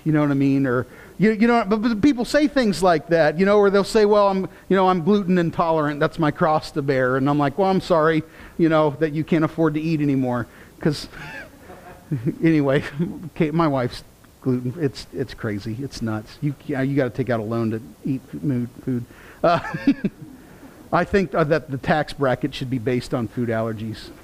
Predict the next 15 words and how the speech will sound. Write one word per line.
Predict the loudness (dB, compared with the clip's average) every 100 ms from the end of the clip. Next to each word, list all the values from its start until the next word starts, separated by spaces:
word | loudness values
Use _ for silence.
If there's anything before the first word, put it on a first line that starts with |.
| -2
like, | -2 -2 -10 -18 -16 -16 -16 -16 -10 -6
n-, | 0 0 0 0
not, | 0 -2 -10 -20 -20 -4
um, | 0 2 0 -4 -12 -20 -20 -20 -20 -20 -20 -20 -20 -20 -20 -20 -20 -20 -20 -20 -20 -20 -20 -20 -20 -20 -20 _ -20 -4
Ethan | -2 0 -2
for | -4 -8 -12 -8
president. | -8 -6 -12 -14 -18 -20 -16 -8 0
Uh, | 2 2 -2 -4 -2 0 0 0 -2 0 0 0 0 -2 -2 -8 -10 -14 -12 -14 -14 -18 -14 -2 -2 0 -2 -2 -2 -8 -14 -2
<laughs> |
uh, | 2 2 2
where | 0 0
were | 0 -2
we? | -4 -4
Um, | 0 2 2 0 -6 -14 -4 -2 -2 -6 -20 -18 -18 -20 -4
gluten, | 2 2 2 0